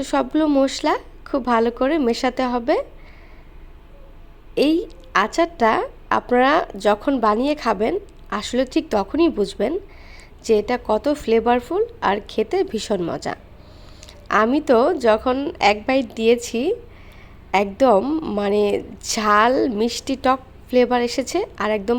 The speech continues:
পাঁচ ফোড়নের যে ফ্লেভারটা এটা একদম জিহ্বায় গিয়ে লেগেছে। আমি তো খেয়ে একদম ফিদা হয়ে গিয়েছি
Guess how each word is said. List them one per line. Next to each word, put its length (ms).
পাঁচ 240
ফোড়নের 420
যে 80
ফ্লেভারটা 540
এটা 220
একদম 260
জিহ্বায় 440
গিয়ে 200
লেগেছে। 400
আমি 180
তো 60
খেয়ে 260
একদম 280
ফিদা 300
হয়ে 200
গিয়েছি 320